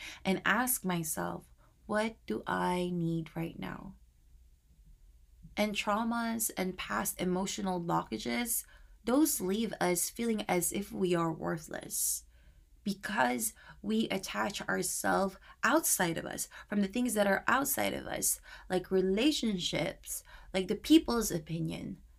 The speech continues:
like the status, material things. And if we attach our sense of being outside of us, that's where we base our love or how we're supposed to receive love or how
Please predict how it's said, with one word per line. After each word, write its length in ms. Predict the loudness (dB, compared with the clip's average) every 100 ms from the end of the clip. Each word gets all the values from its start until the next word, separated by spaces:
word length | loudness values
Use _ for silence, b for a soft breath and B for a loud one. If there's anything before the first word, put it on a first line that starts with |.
| -20 -6
like 120 | -2
the 80 | 2
status, 600 | 2 4 2 2 0 -2
material 460 | -4 2 6 6 4
things. 520 | -2 -2 -2 -6 -8 b b b b -4
And 140 | 0
if 100 | 0
we 200 | 2 4
attach 480 | 2 0 -2 -2 -2 0
our 180 | 2 2
sense 440 | 0 0 -2 -2 -4 -12 2
of 300 | 4 4 0
being 480 | 2 2 2 0 0
outside 460 | -2 0 -2 -2 0
of 120 | -2
us, 400 | 0 -2 -4 -6 B B B
that's 300 | 0 0 0
where 480 | 2 2 4 2 0
we 280 | -2 -2
base 460 | 0 2 2 2 -2 0
our 200 | 2 4
love 600 | 4 2 2 2 0 -6 B B B
or 120 | 0
how 400 | 0 4 6 8
we're 200 | 4 0
supposed 480 | -2 -6 -4 -4 -2
to 80 | 0
receive 440 | 0 -2 -4 -4
love 340 | -2 2 2 2
or 120 | -2
how 600 | 0 4 8 8 6 0